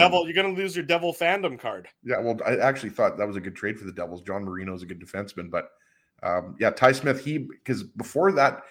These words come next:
Speaker 2: sequence happened, Ty Smith, if you remember, he tried, he cleared the puck to the neutral zone, just gave the puck back to the Jets.
Speaker 1: Yeah.
Speaker 2: Jets brought the puck back in,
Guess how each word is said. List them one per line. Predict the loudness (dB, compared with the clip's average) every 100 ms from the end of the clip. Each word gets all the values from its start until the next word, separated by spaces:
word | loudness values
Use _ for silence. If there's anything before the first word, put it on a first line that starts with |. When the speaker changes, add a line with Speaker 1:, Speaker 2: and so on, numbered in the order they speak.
| -20 _
Speaker 2:
sequence | -8 -6 -4 -2
happened, | 4 4 4 -4 -6 _ _
Ty | 0 2
Smith, | 2 -2 -2 -2
if | -4
you | -2
remember, | -2 -2 -2
he | -4
tried, | 0 4 4 2
he | -10
cleared | 0 2 2
the |
puck | 0 -2 -2 -6
to | -8
the | -4
neutral | -4 -2 -2
zone, | -2
just | -4 0
gave | 2 2
the | 0
puck | 0 4
back | 4 2
to |
the | -4
Jets. | 2 2 2 -6 -18
Speaker 1:
Yeah. | 0
Speaker 2:
Jets | 2 2
brought | 2 2
the | 2
puck | 2 4
back | 4 4 4
in, | 0 0